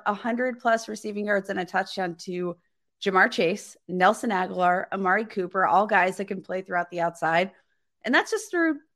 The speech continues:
like, four weeks. That's three <laughs> out of the four weeks. Um, a-, and that's not even, like, talking about the accessory pieces that they're facing, like Jakobi Meyers, ninety receiving yards. Last week, Corey Davis, Elijah Moore combined for a hundred twenty-seven receiving yards. Like,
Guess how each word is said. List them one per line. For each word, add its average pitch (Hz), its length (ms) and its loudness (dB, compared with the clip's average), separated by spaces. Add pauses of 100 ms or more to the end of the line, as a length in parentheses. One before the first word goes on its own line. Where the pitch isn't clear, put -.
like, 226 260 -4
four 247 160 6
weeks. - 480 -2
That's 196 240 -8
three 240 300 2
<laughs> - 20 4
out 233 120 8
of 208 60 -2
the 214 60 -4
four 220 300 0
weeks. 202 400 -6 (520)
Um, 190 400 0 (140)
a-, 180 260 -4
and 214 140 0
that's 233 260 2
not 240 140 2
even, 226 300 -4 (360)
like, 185 220 -2
talking 208 400 0
about 190 240 2
the 190 120 0
accessory 190 680 -2
pieces 160 540 -10
that 165 180 -4
they're 165 140 -4
facing, 165 400 -6
like 160 220 -4
Jakobi 208 420 0
Meyers, 196 420 0
ninety 190 460 -2
receiving 185 500 -2
yards. 151 320 -6 (500)
Last 202 300 4
week, 208 220 2
Corey 214 280 4
Davis, 190 480 0
Elijah 185 400 4
Moore 185 240 2
combined 175 440 0
for 170 80 0
a 160 80 2
hundred 196 380 -2
twenty-seven 196 600 -2
receiving 160 440 -8
yards. - 260 -12
Like, 170 220 0